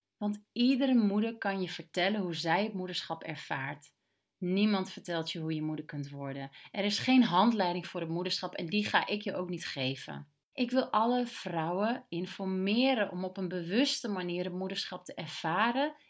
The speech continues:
in alle stadia van het moederschap. En dit betreft de periode waarin er de wens is om zwanger te worden, de periode tijdens de zwangerschap van trimester één tot en met trimester drie, maar ook mijn favoriete periode,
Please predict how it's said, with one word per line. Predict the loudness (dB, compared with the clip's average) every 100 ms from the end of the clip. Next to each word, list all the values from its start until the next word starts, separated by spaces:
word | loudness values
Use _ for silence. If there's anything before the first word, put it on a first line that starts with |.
| -4
in | -4 -4 _
alle | 2 2 2
stadia | 0 2 4 4 0 -4
van | -6 -6
het | -6
moederschap. | -6 -6 -6 -6 -6 -8 -12 _ _ -6
En | -4 2
dit | 2 2
betreft | -2 -2 -2
de | -4
periode | -4 -2 0 0 0
waarin | -2 -2 -2 -4
er | -4
de | -4 -2
wens | 0 0
is | 0 0
om | 0
zwanger | 0 0 0
te | -4
worden, | -4 -2 0 -2 -4 -8 -14
de |
periode | -4 -2 0 0 -4 -6
tijdens | 2 4 4 0 -4
de |
zwangerschap | -4 -2 0 -2 -2 -4 -2
van | -8
trimester | -6 -4 -4 -6 -6
één | -6 -6
tot | -8 -8
en |
met | -8 -6
trimester | -4 -4 -4 -6 -6
drie, | 0 0 -2 -8 _ _ _ -4
maar | -2 2 6 6 4 -6 _ _ _
ook | 6 8
mijn | 6 4
favoriete | 2 0 -2 -4 -4
periode, | -4 -2 0 0 -2 -4 -8